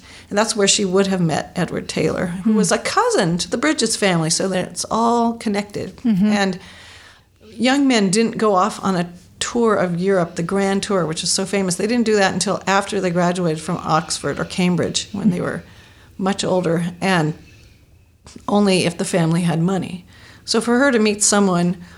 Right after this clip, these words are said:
Speaker 1: when she was a young teenager who was extremely worldly, well-traveled, spoke all these languages, was well-read, she must have just been, you know, head over heels in love with him. So I took that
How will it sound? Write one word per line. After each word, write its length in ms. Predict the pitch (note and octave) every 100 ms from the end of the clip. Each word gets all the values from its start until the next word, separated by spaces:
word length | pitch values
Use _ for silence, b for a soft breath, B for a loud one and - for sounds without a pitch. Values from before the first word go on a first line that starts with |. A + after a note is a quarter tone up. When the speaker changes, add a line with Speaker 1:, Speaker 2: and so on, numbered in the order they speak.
| B
Speaker 1:
when 160 | F#3 F#3
she 240 | - A3+
was 420 | G3 E3 D#3+ - -
a 120 | F#3
young 420 | E3+ G3 G3 G3+
teenager 680 | G3 G3+ F#3+ E3 D#3+ D#3+ E3+
who 160 | A3
was 140 | F#3 F3
extremely 720 | - - - A3+ A3+ A3+ G3
worldly, 640 | E3 G3 G3 F3+ F3 E3+
well-traveled, 800 | E3 F#3 F3 - F#3 F3 F3+ E3+
spoke 320 | - F3+ F3+
all 80 | F#3+
these 160 | F3+ -
languages, 640 | F#3 F#3 F3 F3 E3+ E3+
was 120 | E3+
well-read, 560 | F3+ F#3+ F3+ F#3 F3+ F3+
she 100 | A3
must 240 | A3+ A#3
have 80 | F3+
just 320 | G3 F3+ - B B B B B - -
been, 460 | E3 F#3+ F3 E3 - -
you 120 | G3+
know, 80 | C#3+
head 220 | D#3+ G#3
over 200 | G3+ F3+
heels 340 | E3 G#3+ F#3 F3
in 120 | F3+
love 180 | G#3 A3
with 140 | G#3
him. 160 | E3+ D#3+
So 200 | - -
I 240 | G#3+ A3+ - - B B B B
took 360 | - C4+ - -
that 440 | F#3 D#3+ - -